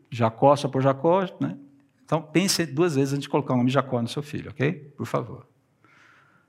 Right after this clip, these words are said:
É, pode ter uma sonoridade legal pra alguns, mas desde Jacó, você tende a esse tipo de desvio. E é por isso que eu trouxe toda espécie de disciplina, de correção.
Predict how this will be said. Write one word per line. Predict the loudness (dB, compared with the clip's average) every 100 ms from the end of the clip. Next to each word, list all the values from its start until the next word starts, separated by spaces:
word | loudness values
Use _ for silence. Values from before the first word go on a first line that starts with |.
| _
É, | -12 -12 -20 _ _ _
pode | -4 -2
ter |
uma | -2
sonoridade | -2 -2 -4 -2 -2 -2
legal | -2 0 0
pra | 0
alguns, | -2 -2 0
mas | -2 -4 -6 -8 -10 _ -20 -16 -14 -16 -20 -20 _ _ _ _ _ _ -20 -18 -18 _
desde | 6 8 8 4 0
Jacó, | -2 2 2 2 0 -12 -20 -20 _ _ _ _ -6
você | -2 2 0 -2 -16 -20 _ _ _
tende | 6 6 6 4 0 -6 -12 -16 -10
a | -6
esse | -4 -6
tipo | -6 -8 -6
de | -6
desvio. | -6 -6 -6 -8 -8 -8 -10 -14 _ _ _ _ _ _ _ _ _ -2
E | -2
é |
por | 2 0
isso | 0
que | -2
eu |
trouxe | -2 0 0 -2
toda | -4 -2 0 2
espécie | 0 -2 -2 0 2 0
de | 0 -4
disciplina, | -4 -4 -4 -4 2 4 4 2
de | 0
correção. | 0 2 2 0 -2 -4 -6